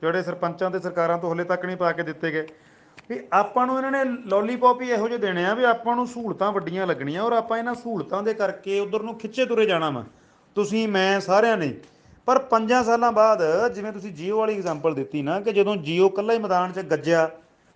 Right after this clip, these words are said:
ਜਦੋਂ ਲਾਲੇ ਨੇ ਤੁਹਾਡੇ ਤੋਂ ਦਸਾਂ ਸਾਲਾਂ ਲਈ, ਵੀਹਾਂ ਸਾਲਾਂ ਲਈ ਲੀਜ਼ ਲਿਖਾ ਲਈ, ਆੜ੍ਹਤੀਏ ਤੁਹਾਡੇ ਖਤਮ ਹੋ ਗਏ, ਮੰਡੀਆਂ ਤੁਹਾਡੀਆਂ ਖਤਮ ਹੋ ਗਈਆਂ, ਜ਼ਮੀਨਾਂ ਤੁਹਾਡੀਆਂ ਲੀਜ਼ 'ਤੇ ਲੈ ਲਈਆਂ, ਫੇਰ ਤੁਹਾਨੂੰ ਜਿਹੜਾ ਹੈਗਾ ਉੱਪਰੋਂ ਫੜ ਲੈਣਗੇ ਛਾਂਟਾ। ਤੇ ਜਿਵੇਂ ਘੋੜੇ ਨਹੀਂ ਚੱਲਦੇ ਅੱਗੇ,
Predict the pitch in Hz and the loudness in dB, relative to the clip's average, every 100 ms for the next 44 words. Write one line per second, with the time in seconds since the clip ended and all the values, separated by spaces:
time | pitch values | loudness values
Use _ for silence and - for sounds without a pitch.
0 | - 156 196 185 180 196 208 214 170 190 | -8 -4 2 4 4 2 0 0 0 0
1 | 180 170 185 190 190 196 185 208 208 202 | 0 0 2 2 2 -2 -6 -6 -4 -4
2 | 202 190 170 180 190 175 175 180 185 190 | -4 -4 -4 -2 -4 0 0 2 2 0
3 | 185 202 196 185 170 180 196 196 175 175 | 0 -6 -4 -4 -4 -4 -6 -6 -6 -6
4 | 170 180 190 185 160 170 175 196 190 165 | -6 -8 -6 -6 -6 -6 -6 -6 -8 -6
5 | 170 156 160 175 185 175 175 180 160 156 | -8 -6 -6 -4 -4 -4 -6 -2 0 0
6 | 160 165 160 151 156 156 - - - - | 0 0 0 0 -4 -6 -14 -20 -20 -20
7 | - _ - 165 196 233 247 247 247 247 | -20 _ -4 6 8 10 8 4 2 0
8 | 240 196 175 196 208 196 190 202 214 208 | 0 0 -2 -4 0 0 0 0 0 -2
9 | - - 170 202 208 202 208 208 202 196 | -12 -12 -8 -6 -4 -4 -4 -4 -4 -6
10 | 160 156 160 190 190 - - _ _ - | -2 0 6 4 4 -4 -20 _ _ -8
11 | 175 156 180 202 202 202 - _ _ - | -4 -2 -2 -2 -4 -8 -18 _ _ -20
12 | _ 190 156 151 240 254 240 233 240 233 | _ -4 0 0 -2 0 0 4 2 4
13 | 226 190 | -2 -2